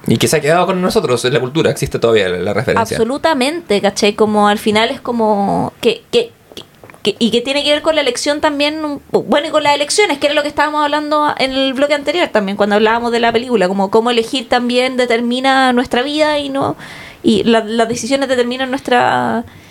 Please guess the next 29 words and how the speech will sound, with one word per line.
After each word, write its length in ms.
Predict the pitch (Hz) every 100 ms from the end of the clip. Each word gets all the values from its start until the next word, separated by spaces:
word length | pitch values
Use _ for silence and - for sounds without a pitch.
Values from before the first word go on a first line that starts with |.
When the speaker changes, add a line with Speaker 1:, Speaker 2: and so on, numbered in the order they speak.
| -
Speaker 2:
Qué, 160 | - 202
qué 100 | 269
pasa 200 | 269 269
con 100 | 247
nosotros, 300 | - 403 202
¿cachai? 340 | 202 - 254 - - - -
Speaker 1:
Totalmente. 460 | - - 123 - 90
Speaker 2:
Pero 840 | 226 226 220 220 214 208 208 208
sí, 220 | 208 185 190 _ - -
eso. 140 | 190
Speaker 1:
Pero 100 | 143 135
entre 140 | 139 131
elegir 380 | 131 - 220 170
y 60 |
no 60 | 170
elegir, 340 | 165 185 226 -
eh, 380 | 139 139 139 117
la 100 | 117
pastilla 320 | 113 - 147
azul 280 | - 156 156 - - -
para 520 | 131 127 120 117 107
Matrix, 580 | 113 110 110 110 - 98
eh, 140 | 101
Resurrection. 640 | 110 107 107 98 - 92 95
Speaker 2:
Sí, 300 | - 214 -
y 80 | 113
Speaker 1:
No 80 | 123
la 80 | 123
elija. 360 | 123 98 104